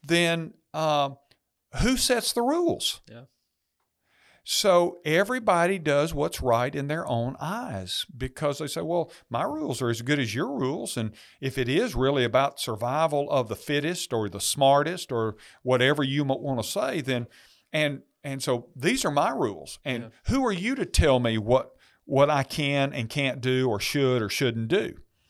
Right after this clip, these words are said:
Speaker 1: So I believe that's a huge one. I've he-, heard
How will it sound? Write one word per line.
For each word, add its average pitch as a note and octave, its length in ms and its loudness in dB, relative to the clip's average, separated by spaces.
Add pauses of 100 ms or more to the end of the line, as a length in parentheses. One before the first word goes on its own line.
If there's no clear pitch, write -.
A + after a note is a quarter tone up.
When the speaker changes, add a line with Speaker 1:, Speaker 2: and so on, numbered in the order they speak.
(360)
Speaker 1:
So D#3 360 0
I E3 140 2
believe A#3+ 260 0
that's D#3 200 2
a C3+ 40 -4
huge A3+ 440 -6
one. G2 180 -4 (400)
I've F3+ 220 2
he-, F#3+ 140 -2
heard D#3+ 480 -2